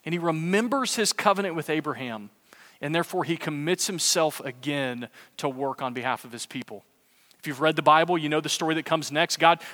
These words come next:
rescues his people from Egypt with his mighty right hand through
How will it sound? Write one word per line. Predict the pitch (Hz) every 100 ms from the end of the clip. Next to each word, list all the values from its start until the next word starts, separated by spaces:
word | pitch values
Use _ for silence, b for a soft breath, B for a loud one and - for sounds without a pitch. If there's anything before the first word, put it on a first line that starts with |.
| B
rescues | 143 175 - 196 190 -
his | 185
people | - 196 196
from | 185 180 165
Egypt | 175 220 190
with | 175
his | 165
mighty | 160 165 180 175
right | 175 170
hand | 170 185 208
through | - 202 214